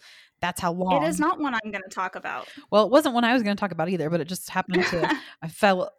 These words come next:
Speaker 1: across it when I was doing my research. That happened. It just, that's how old it is and how far some of these go back is medieval times. So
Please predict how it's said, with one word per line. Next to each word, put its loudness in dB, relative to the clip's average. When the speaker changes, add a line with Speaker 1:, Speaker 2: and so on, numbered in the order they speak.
Speaker 1:
across 0
it -2
when -2
I 0
was 0
doing 0
my -2
research. -4
That -2
happened. -4
It -6
just, -6
that's -4
how 0
old 2
it -2
is -8
and -8
how -2
far 0
some -6
of -8
these -4
go -6
back -6
is -10
medieval -8
times. -12
So -6